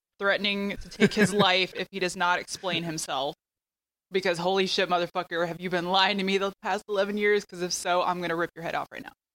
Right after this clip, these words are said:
Speaker 2: It's a good lie, too, if he's able to keep it up.
Speaker 1: Yeah, I don't know how the fuck anybody would do that. Especially if your arms glow when you use your quirk.
Speaker 2: <laughs>
Speaker 1: But <laughs> so, um, Bakugo gets close,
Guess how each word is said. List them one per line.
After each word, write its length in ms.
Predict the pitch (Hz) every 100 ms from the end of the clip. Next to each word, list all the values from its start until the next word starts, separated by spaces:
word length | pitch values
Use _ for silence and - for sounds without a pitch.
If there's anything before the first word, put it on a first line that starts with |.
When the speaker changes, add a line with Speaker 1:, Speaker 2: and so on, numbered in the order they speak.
| _
Speaker 2:
It's 160 | 156 202
a 20 |
good 240 | 123 208
lie, 540 | 214 131 156 320 131 104 -
too, 320 | 175 247 196
if 100 | 131
he's 160 | 143
able 180 | 147 156
to 40 | 139
keep 180 | 180 156
it 40 |
up. 200 | 143 185 _ _ _ -
Speaker 1:
Yeah, 260 | 214 165
I 40 | 175
don't 100 | 190
know 100 | 170
how 80 | 180
the 60 | 175 175
fuck 100 | -
anybody 280 | 180 190 165
would 80 | -
do 80 | 151 156
that. 180 | 151 156 _
Especially 420 | - 196 - 190
if 80 | 180 180
your 100 | -
arms 300 | 165 180 170
glow 540 | 165 170 143 147 170 -
when 120 | 175
you 60 | 160 -
use 100 | 180 180
your 100 | -
quirk. 420 | - 320 294 220
Speaker 2:
<laughs> 460 | 196 - - - 359 339 - -
Speaker 1:
But 140 | 339 - _ _ _
<laughs> 400 | - - - -
so, 460 | - 240 240 233
um, 460 | 202 208 202 196 175 _ _ _ _ _ _
Bakugo 380 | 285 302 277 285
gets 160 | 277 -
close, 600 | - 233 214 214 -